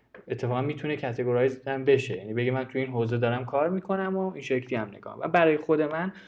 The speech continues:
برای من حمید نعمتی این نیست. می‌خوام اینو بگم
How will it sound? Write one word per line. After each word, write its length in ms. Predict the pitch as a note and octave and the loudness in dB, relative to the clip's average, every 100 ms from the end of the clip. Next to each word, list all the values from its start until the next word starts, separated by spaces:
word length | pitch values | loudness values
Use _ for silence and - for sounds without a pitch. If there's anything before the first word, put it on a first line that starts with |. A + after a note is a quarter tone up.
| - - | -12 -2
برای 160 | C3 | 0
من 140 | C3+ C#3 | 0 -2
حمید 320 | C3+ C3 C3+ | -2 -4 -4
نعمتی 320 | C3 B2+ E3 | -4 -4 -2
این 140 | D#3+ | 0
نیست. 260 | B2+ A2+ - - - - _ _ _ _ _ - | -2 -6 -14 -20 -20 -20 _ _ _ _ _ -10
می‌خوام 400 | D3+ G#3 - - - _ _ _ _ | 4 4 4 -6 -16 _ _ _ _
اینو 220 | - G#3 G#3+ | 6 8 10
بگم 540 | C#3 C3+ C#3 D#3 | 8 4 2 0